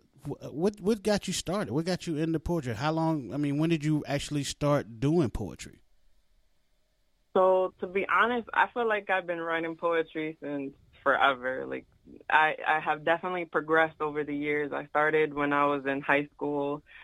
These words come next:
Speaker 2: Um, I was only a writer, and then I, I started to pretty much do spoken word when I started to see other people present their poetry, and I thought that was, like, the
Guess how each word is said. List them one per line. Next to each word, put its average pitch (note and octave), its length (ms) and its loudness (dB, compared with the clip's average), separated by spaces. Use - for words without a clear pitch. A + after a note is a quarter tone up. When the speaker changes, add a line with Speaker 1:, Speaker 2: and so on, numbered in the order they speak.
Speaker 2:
Um, C#3+ 400 2
I C#3+ 120 4
was D3 200 2
only E3+ 240 2
a D3+ 100 6
writer, C#3+ 680 0
and C#3+ 220 -2
then C#3+ 380 0
I, - 200 -2
I - 160 -2
started C#3 500 0
to E3 60 -4
pretty D#3+ 260 0
much D3 280 0
do D3 220 -2
spoken C#3+ 420 0
word D#3+ 320 4
when D3 180 -4
I C#3+ 160 -4
started C#3 400 -2
to C#3+ 160 -8
see C#3+ 280 0
other D3 260 4
people D3 600 -6
present C#3+ 420 0
their C3+ 140 0
poetry, C#3 640 -2
and C#3 140 -2
I C#3+ 80 0
thought C#3 320 2
that C#3+ 80 0
was, D3 220 -2
like, C3+ 180 -6
the C3+ 80 -10